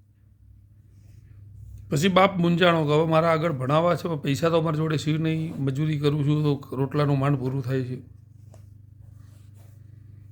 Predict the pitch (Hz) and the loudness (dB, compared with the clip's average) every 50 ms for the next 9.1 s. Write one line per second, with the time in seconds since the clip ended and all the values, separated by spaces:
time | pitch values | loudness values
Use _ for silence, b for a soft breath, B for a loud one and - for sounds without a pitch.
0 | - - - 180 160 180 202 208 185 190 202 202 208 202 196 202 202 196 196 180 | -14 -4 0 2 4 4 6 6 6 6 6 6 6 4 2 2 2 2 4 4
1 | 160 170 190 196 - - 190 185 190 170 175 175 165 185 180 175 175 175 170 170 | 6 4 4 4 2 -4 -4 -4 -2 -2 -4 -2 -2 -2 -2 0 0 -2 -2 -2
2 | 170 165 165 - - 190 180 175 170 170 170 170 170 175 165 165 160 151 143 151 | -4 -6 -8 -8 -10 -8 -6 -6 -4 -4 -4 -4 -6 -6 -4 -2 -2 0 2 2
3 | 160 156 160 156 143 143 139 165 175 175 175 151 151 151 147 - - 151 135 143 | 2 4 4 2 2 2 2 4 4 4 4 2 0 -2 -2 -6 -6 -6 -4 -4
4 | 139 143 143 143 135 135 143 139 - - 151 139 127 123 127 127 127 127 127 131 | -2 -2 -2 -4 -4 -4 -6 -8 -8 -6 -6 -6 -6 -6 -8 -8 -8 -8 -10 -10
5 | 147 - - - - - - - - - - - - 147 147 143 151 139 147 160 | -14 -16 -20 -20 -20 -20 -20 -20 -20 -20 -16 -8 -4 -4 -2 -2 0 0 0 -2
6 | 151 - 170 160 180 202 156 151 131 131 139 - 151 156 151 151 127 113 123 123 | -2 -4 -6 -6 -6 -6 -6 -6 -4 -6 -4 -4 -2 -2 0 0 -2 -2 0 0
7 | 135 160 196 185 165 139 135 131 - - 143 147 151 147 147 139 - - 156 147 | 2 2 2 0 0 -2 -6 -8 -8 -6 -4 -4 -4 -4 -8 -8 -6 -4 -2 -2
8 | 127 123 127 143 156 165 165 160 160 139 131 127 127 120 110 - - - _ _ | 0 2 2 4 4 4 2 0 -2 -6 -6 -6 -6 -8 -10 -14 -18 -20 _ _
9 | _ | _